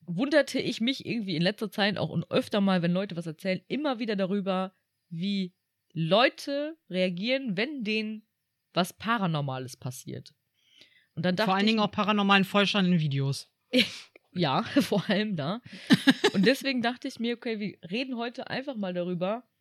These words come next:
Speaker 1: wie wir denken, dass man reagieren sollte in solchen Reakt-, äh, in solchen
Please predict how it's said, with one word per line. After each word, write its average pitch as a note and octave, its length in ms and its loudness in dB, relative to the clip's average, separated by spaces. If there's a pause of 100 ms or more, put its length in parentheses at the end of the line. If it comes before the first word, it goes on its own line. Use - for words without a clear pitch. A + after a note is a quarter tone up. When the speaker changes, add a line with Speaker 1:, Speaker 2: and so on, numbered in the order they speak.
(520)
Speaker 1:
wie F3 260 -2
wir B3+ 200 2
denken, B3+ 520 -2
dass A3+ 180 -8
man F#3 120 2
reagieren F3 600 2
sollte F#3+ 760 0 (420)
in A3 100 -8
solchen B3 320 -6
Reakt-, G#3+ 340 -8
äh, F3 180 2
in F#3 120 0
solchen G3+ 440 -4